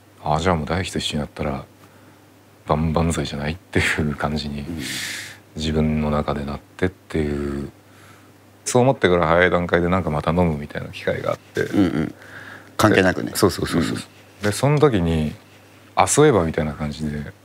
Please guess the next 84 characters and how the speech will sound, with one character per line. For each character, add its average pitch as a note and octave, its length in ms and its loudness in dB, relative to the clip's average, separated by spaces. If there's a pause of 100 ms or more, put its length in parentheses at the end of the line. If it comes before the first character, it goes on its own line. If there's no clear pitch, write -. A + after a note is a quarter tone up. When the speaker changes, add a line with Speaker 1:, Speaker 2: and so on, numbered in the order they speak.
(280)
Speaker 2:
あ F2+ 520 2
ー、 E2+ 100 -2
あ、 D#2+ 40 -4
そ F2+ 160 -2
う - 20 -2
だ。 - 80 -12 (140)
Speaker 1:
「チ - 120 -4
ェ A2 40 4
ー - 20 4
ン A2 60 2
ソ A#2 120 2
ー G#2 40 4
マ F2+ 80 4
ン E2 80 2
の D#2+ 60 0
や D#2+ 80 0
つ - 140 -6
や E2 100 2
る G2 100 2
ん - 20 2
だ - 0 -
け F#2+ 60 4
ど」 - 60 4
Speaker 2:
飯 F#2 200 2
屋 E2+ 120 0
で。 - 120 -12 (240)
Speaker 1:
そ - 140 -10
う D2 40 -6
そ D#2+ 120 -6
う D#2 60 -4
そ D#2 100 -10
う C#2+ 40 -12
そ - 140 -14
う。 - 40 -14 (960)
「ち - 240 -6
ょ D#2+ 60 2
っ D2+ 40 0
と - 60 -10 (760)
や F#2 100 0
っ - 20 -12
て - 120 -4
く G2 80 2
ん G2 140 4
な G#2 100 6
い？」 F#2+ 60 4
み D#2+ 140 -2
た - 120 -14
い - 40 -12
な - 60 -14 (760)
話 F#2 320 0
を。 D#2 280 2 (680)
Speaker 2:
そ - 140 0
れ - 20 0
曲 A2 320 2
の B2 100 6
ア C3 100 6
イ C3+ 80 4
デ G#2+ 80 4
ィ F#2 60 6
ア F2 60 4
が D#2+ 120 2
出 G2+ 160 4
る F#2+ 120 0
と F2 100 -2
か D#2 120 0
い C#2+ 40 0
う D2+ 60 0
前 F#2 240 4
だ - 100 -10
よ - 100 -12
ね。 - 120 -8
Speaker 1:
そ - 120 2
う E2 40 2
そ - 120 2
う G1+ 60 -2
そ - 80 -6
う - 40 -4
そ - 100 -6
う。 - 20 -6
Speaker 2:
多 - 40 -4
分 - 80 -6
そ - 60 -6
れ - 60 -10
ね。 - 80 -20